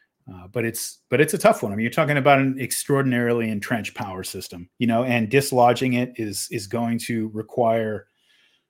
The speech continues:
the same effort or, or, or just the same level of decay, which is the dark side,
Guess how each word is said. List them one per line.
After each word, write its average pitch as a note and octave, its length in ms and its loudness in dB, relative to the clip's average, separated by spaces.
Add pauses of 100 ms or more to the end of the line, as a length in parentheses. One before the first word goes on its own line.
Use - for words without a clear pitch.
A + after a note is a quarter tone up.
the B2+ 80 -4
same C3 280 2
effort B2+ 560 0 (340)
or, A2+ 220 -4
or, A#2+ 180 -4
or A#2 160 -4
just A2 240 -8
the G#2+ 60 -12
same B2 280 0
level A#2 220 2
of G#2 140 -4
decay, A2 640 -6
which G#2+ 180 -10
is G2 80 -12
the G2 80 -20
dark A2+ 300 -4
side, F#2+ 320 -8